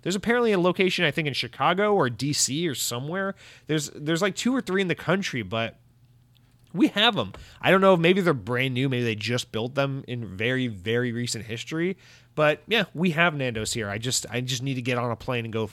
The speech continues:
and go eat at one. But I wanna let you guys know, I am, I am sorry for all the many, many months, year plus of just lying and deceiving you guys with this notion that Nando's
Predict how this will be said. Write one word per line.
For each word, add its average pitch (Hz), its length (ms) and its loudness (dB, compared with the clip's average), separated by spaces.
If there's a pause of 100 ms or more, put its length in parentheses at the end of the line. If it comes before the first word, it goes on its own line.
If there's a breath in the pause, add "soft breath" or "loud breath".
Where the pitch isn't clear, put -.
and 113 200 -8
go 117 200 -2
eat 214 180 0
at 156 160 2
one. 107 300 -8 (340 loud breath)
But 135 240 2
I 127 120 2
wanna 156 200 4
let 175 180 2
you 151 60 -4
guys 143 220 2
know, 131 340 0
I 113 120 -6
am, 135 320 -2 (100)
I 110 80 -6
am 127 240 -4 (340)
sorry 147 600 4 (240 soft breath)
for - 260 -6
all 131 300 2
the 127 80 -4
many, 131 300 -2
many 127 180 -4
months, 120 540 -4
year 123 440 -2
plus 131 500 -2
of 113 200 -6
just 107 220 -8
lying 117 420 -2
and 95 100 -12
deceiving 165 680 0
you 139 120 0
guys 127 320 0
with 101 120 -18
this - 160 -12
notion 143 480 0
that 95 160 -8
Nando's 120 440 -2